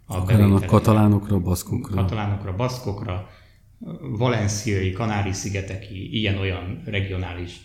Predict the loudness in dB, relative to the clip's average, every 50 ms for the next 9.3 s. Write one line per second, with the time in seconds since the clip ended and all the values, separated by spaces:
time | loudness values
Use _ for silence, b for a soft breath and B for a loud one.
0 | b b b b b -10 -8 -6 -6 -6 -6 -6 -6 -6 -6 -6 -8 -8 -8 -8
1 | -6 -8 -8 -8 -6 -4 -4 -2 -2 -2 -2 -4 -4 -4 -4 -2 -2 -2 -4 -6
2 | -6 -6 -6 -8 -8 -8 -10 b b b b b 0 0 2 2 0 0 0 0
3 | 0 -2 -4 -6 -10 -10 -10 -10 -12 -14 -18 -18 -16 -16 -16 -16 -18 -12 -8 -6
4 | -6 -6 -6 -6 -6 -6 -4 -4 -6 -6 -6 -8 -10 -10 -10 -12 b b b b
5 | _ -14 -10 -8 -8 -8 -8 -8 -8 -8 -8 -10 -10 -10 -10 -10 -10 -10 -10 -10
6 | -8 -8 -10 -12 -12 -14 -14 -16 -14 -14 -14 -14 -16 -18 B B B B B B
7 | B B B B B B -20 -20 -20 -14 -12 -6 -2 2 4 6 6 6 6 4
8 | 4 4 4 6 6 6 6 6 4 6 6 6 6 6 6 6 6 4 4 2
9 | 0 -2 0 0 -2